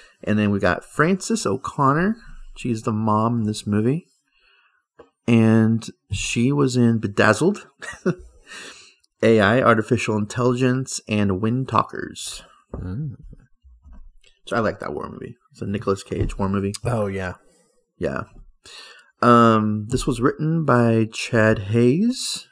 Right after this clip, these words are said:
Speaker 1: and Carrie Hayes, same as The Conjuring one. Um,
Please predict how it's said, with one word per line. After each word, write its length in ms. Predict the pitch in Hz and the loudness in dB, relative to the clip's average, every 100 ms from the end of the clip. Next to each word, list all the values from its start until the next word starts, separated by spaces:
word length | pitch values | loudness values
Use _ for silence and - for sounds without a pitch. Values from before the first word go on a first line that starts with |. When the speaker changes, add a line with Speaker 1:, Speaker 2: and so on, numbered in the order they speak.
| _ - | _ -4
Speaker 1:
and 340 | 120 123 135 - | 0 2 0 0
Carrie 380 | 143 131 110 | 4 6 4
Hayes, 400 | 104 101 160 165 | 4 2 2 -2
same 300 | - 113 98 | -4 -2 0
as 280 | 98 101 - | 0 -2 -6
The 80 | - | -14
Conjuring 540 | - 101 101 104 101 101 | -8 -6 -4 -4 -4 -2
one. 280 | 104 135 - _ - - - _ _ - | -2 -4 -10 _ -20 -20 -20 _ _ 4
Um, 680 | 117 113 107 104 104 104 110 | 6 8 6 4 2 -2 -6